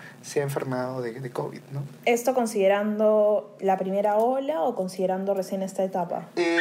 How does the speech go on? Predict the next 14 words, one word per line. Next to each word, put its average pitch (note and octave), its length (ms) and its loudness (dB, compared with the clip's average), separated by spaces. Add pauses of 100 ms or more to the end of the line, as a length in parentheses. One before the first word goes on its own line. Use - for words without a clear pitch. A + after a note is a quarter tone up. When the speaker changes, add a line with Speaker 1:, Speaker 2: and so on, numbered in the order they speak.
(260)
Speaker 1:
mencionaba F3+ 440 0
desde F3+ 180 -2
el E3+ 80 0
inicio E3 320 -2
de D#3+ 60 2
la D#3 80 2
pandemia. B2+ 440 -6
Speaker 2:
Ok, F#3 260 -8 (280)
y, F#3+ 400 -4
y G3+ 260 -2
creo A3 200 4
que A#3 140 4
también, G3+ 680 0
bueno, F3+ 320 2